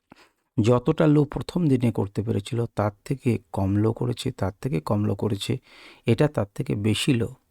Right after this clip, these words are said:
কিন্তু মুভমেন্টটা দেখুন অনেক দ্রুত। অর্থাৎ এখানে নামিয়ে আনার চেষ্টা করেছে এবং দ্রুত গতিতে মার্কেট তুলে নিয়ে সেই জায়গাটাতে চলে গেছে।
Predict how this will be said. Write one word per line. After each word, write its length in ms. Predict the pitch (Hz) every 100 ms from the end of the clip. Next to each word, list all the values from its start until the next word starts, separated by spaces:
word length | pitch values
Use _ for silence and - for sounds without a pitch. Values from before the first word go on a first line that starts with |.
| -
কিন্তু 260 | 117 110 98 90
মুভমেন্টটা 480 | 95 123 131 117 110 104
দেখুন 220 | 101 117 110
অনেক 140 | 92 101 101
দ্রুত। 240 | 110 107 - 82 _ _ _ _
অর্থাৎ 340 | 113 113 - 95 104
এখানে 260 | - 127 113 - _ _ -
নামিয়ে 400 | 107 101 117 123
আনার 200 | 117 107
চেষ্টা 240 | 107 - 117 -
করেছে 220 | 120 -
এবং 120 | 101 92 -
দ্রুত 220 | 170 175
গতিতে 440 | 160 113 107 98 - - _ -
মার্কেট 340 | 98 90 101 -
তুলে 200 | 98 95
নিয়ে 200 | 98 98 - _ -
সেই 140 | 95 90
জায়গাটাতে 380 | 95 - 92 92
চলে 180 | - - -
গেছে। 200 | -